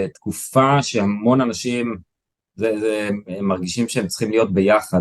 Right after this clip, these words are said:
ואני ראיתי את זה גם בכנס שעשינו לפני איזה כמה שבועות, ו-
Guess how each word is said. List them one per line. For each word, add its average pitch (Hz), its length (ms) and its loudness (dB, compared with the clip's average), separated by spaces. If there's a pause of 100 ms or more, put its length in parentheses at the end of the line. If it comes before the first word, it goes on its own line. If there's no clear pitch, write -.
(140)
ואני 90 840 0
ראיתי 120 300 6
את 101 40 0
זה 110 100 4
גם 98 180 4
בכנס 113 320 2
שעשינו 113 400 -4
לפני 104 220 -8
איזה 107 420 -4 (180)
כמה 107 180 0
שבועות, 127 540 2
ו- 98 120 2